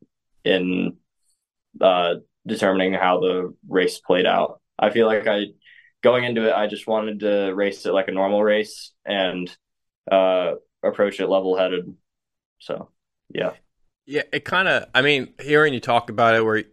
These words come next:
Speaker 2: you, you say they, they launched at a certain point and they didn't, like, you kinda had to just meet them, uh, and they're not, they're not running, they're not doing you any favors when they're out there. They're not trying to lead you to a sub four. They're like, "Here, have it, Rocky." They, so <laughs> what did you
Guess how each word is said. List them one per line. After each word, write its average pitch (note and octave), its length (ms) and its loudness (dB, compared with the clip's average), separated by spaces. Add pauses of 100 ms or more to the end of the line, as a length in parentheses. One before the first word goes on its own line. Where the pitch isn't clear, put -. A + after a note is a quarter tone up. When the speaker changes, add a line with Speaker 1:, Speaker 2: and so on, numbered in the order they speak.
Speaker 2:
you, - 240 -12
you A2 100 -12
say A2 280 2
they, G#2 180 -4
they A2 240 -2
launched G#2 440 -4
at G2 60 -12
a - 60 -18
certain G2+ 300 -4
point A2 260 -4
and G#2 80 -6
they G2+ 80 -2
didn't, G2 320 -8
like, F#2 300 -10
you G2 80 -12
kinda G2+ 260 0
had F#2+ 140 -2
to F#2 80 -10
just F#2 260 -12
meet G2 480 -8
them, A2 540 -2
uh, G#2 360 2
and F#2 220 -12
they're A2 140 2
not, G#2+ 280 -4
they're A2+ 120 0
not A#2 200 2
running, G#2+ 380 -2 (200)
they're E3+ 80 -4
not A3+ 120 6
doing G3 220 2
you D#3+ 80 2
any C3+ 120 0
favors G2+ 440 0
when G2+ 100 -8
they're F#2+ 140 -6
out F#2+ 160 -10
there. F2+ 100 -10
They're A2+ 140 -2
not C3+ 180 2
trying A#2 320 2
to G2+ 160 -2 (480)
lead C#3+ 320 -4
you B2 140 0
to A#2+ 140 -4
a A2+ 40 2
sub G#2+ 280 0
four. G#2+ 200 -2
They're A2+ 100 0
like, G2+ 180 -2
"Here, F#3 440 4
have F#3 320 -2
it, B2 100 2
Rocky." C3+ 540 -4
They, C3+ 280 0
so D3 340 2 (360)
<laughs> - 320 -20
what E3+ 280 4
did A3+ 180 0
you C#3 220 -2